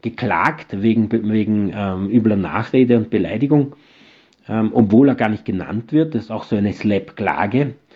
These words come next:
Äh, zwei Jahre nach Einbringen einer Petition, das zu klagen, ist ja offensichtlich Missbrauch und, äh, hat aber auch in erster Instanz gewonnen. Also erschütternderweise,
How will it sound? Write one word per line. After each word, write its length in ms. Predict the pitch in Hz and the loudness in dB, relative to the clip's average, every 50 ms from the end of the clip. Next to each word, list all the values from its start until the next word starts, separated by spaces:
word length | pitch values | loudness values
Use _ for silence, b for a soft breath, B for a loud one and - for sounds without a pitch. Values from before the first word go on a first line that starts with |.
| b b b b | b b b b
Äh, 260 | 95 104 101 98 104 | -4 -2 -2 -2 -4
zwei 260 | - - 92 90 90 | -4 -2 0 0 2
Jahre 320 | 104 107 120 104 113 107 113 | 2 2 2 2 4 4 4
nach 200 | 110 104 98 - | 4 2 2 -2
Einbringen 460 | - 95 101 117 113 - 123 120 113 110 | -2 0 0 0 4 4 4 4 4 4
einer 140 | 107 107 107 | 0 -2 -2
Petition, 640 | - 113 101 104 107 - - - 101 98 113 139 | -2 -4 -4 -4 -6 -6 -4 -2 0 2 4 4
das 180 | 135 117 - - | 2 2 -2 -4
zu 140 | - 113 - | -6 -6 -6
klagen, 480 | - - - - - 110 120 131 120 - _ b b b b b b b b b b | -6 -10 -8 -4 -2 -2 -2 -2 -4 -6 _ b b b b b b b b b b
ist 160 | b 107 104 - | b -6 0 0
ja 80 | 117 | 0
offensichtlich 720 | - 110 107 123 117 - - 110 - - - 117 110 - - | 2 2 2 2 2 2 2 -4 -4 -2 -2 -2 0 2 2
Missbrauch 760 | 104 101 110 120 117 - - - 123 123 127 127 - - - - | 4 4 4 2 2 -2 -4 2 2 2 2 0 -4 -16 -8 -2
und, 380 | 117 113 113 110 - - - 110 | 2 2 2 2 2 -2 -10 -8
äh, 40 | |
hat 320 | 107 107 101 95 - 110 107 | -6 -6 -6 -2 -2 -2 0
aber 180 | 107 107 - | 0 0 0
auch 140 | - 101 - | -2 -2 -2
in 80 | 127 101 | -2 -2
erster 340 | 92 92 95 98 - - 120 | -2 -4 -6 -4 0 0 0
Instanz 440 | 110 - - - 76 92 95 - | 0 0 -4 -8 -8 -8 -8 -8
gewonnen. 500 | - - 98 101 95 87 76 73 73 - | -8 -8 -4 -2 -2 -2 -2 -4 -6 -8
Also 240 | 62 85 90 - 87 | -8 -10 -10 -8 -8
erschütternderweise, 960 | 87 98 - - 120 - - 120 113 107 95 78 76 76 92 104 123 120 | -8 -8 -4 -4 -4 2 2 2 4 2 0 -2 -4 -6 -4 -2 0 -2